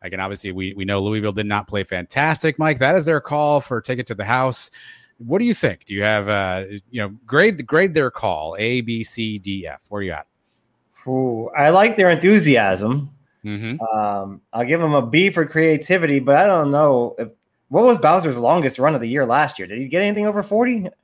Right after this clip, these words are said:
Speaker 2: I can't really remember anything that
Speaker 1: Yeah.
Speaker 2: long.
Speaker 1: Mm-hmm.
Speaker 2: Uh, they, the way they drew it up, yeah, he's gonna have to break a couple tackles. That's possible, n-, depending on how the defense is set up. He breaks one or two. They said three tackles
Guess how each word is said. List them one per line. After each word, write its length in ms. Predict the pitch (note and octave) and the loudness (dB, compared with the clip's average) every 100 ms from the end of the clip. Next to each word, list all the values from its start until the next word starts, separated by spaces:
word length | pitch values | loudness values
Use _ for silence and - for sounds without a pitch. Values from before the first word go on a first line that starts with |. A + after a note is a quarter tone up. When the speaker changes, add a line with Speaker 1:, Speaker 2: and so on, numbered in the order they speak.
| _ _ _ _ | _ _ _ _
Speaker 2:
I 80 | C#3+ | -12
can't 320 | - A3 F3 | -4 -2 0
really 160 | C#3+ C3 | 0 -2
remember 400 | A#2 B2+ C3 A2+ | -2 -2 0 0
anything 440 | B2 G#2+ G#2 G2+ - _ | -2 -4 -8 -10 -14 _
that 260 | B2+ A2+ F#2+ | -2 -2 -2
Speaker 1:
Yeah. 40 | |
Speaker 2:
long. 260 | A2 E2+ - _ _ _ _ - | -6 -8 -12 _ _ _ _ -16
Speaker 1:
Mm-hmm. 240 | G2 G#2+ B2 | -12 -10 -4
Speaker 2:
Uh, 140 | A#2 A#2 - G2 | -2 -2 -4 0
they, 140 | C3 | 0
the 160 | C3+ C3 | 2 4
way 160 | E3 F#3+ | 6 6
they 200 | F#3 D3+ | 4 2
drew 300 | A#2 E3+ F3+ | 0 2 6
it 60 | |
up, 200 | E3 F#3 | 6 4
yeah, 120 | C#3+ | 2
he's 120 | E3 C3+ | 2 2
gonna 140 | D#3 | 0
have 80 | D#3 | 0
to 80 | C3+ | 0
break 220 | C#3+ D#3+ | 0 0
a 60 | D3+ | 0
couple 200 | D#3 D3+ | -2 0
tackles. 320 | D3 D3+ D#3+ | 0 0 2
That's 160 | E3 - | 0 2
possible, 520 | C#3 B2+ B2+ D3 F3+ | 2 0 -2 -8 -8
n-, 180 | C#3 B2+ B2 | -10 -10 -10
depending 300 | A2 D3+ C#3+ | -8 -4 -2
on 60 | |
how 120 | C3 C3+ | -2 -2
the 60 | |
defense 340 | A#2+ C3 B2+ A2 | -4 -8 -8 -10
is 80 | - | -8
set 160 | B2 | -4
up. 140 | A#2 A#2+ | -4 -4
He 40 | |
breaks 280 | A2 D3 - | -4 -4 -4
one 140 | C#3+ | -4
or 60 | C3+ | -4
two. 300 | - C#3+ C#3+ _ - | -2 -6 -6 _ -2
They 120 | D3+ | 2
said 200 | D3 - | 2 0
three 220 | B2 D3+ | -4 -4
tackles 540 | C3 C3 - D2+ - | 0 0 0 -10 -16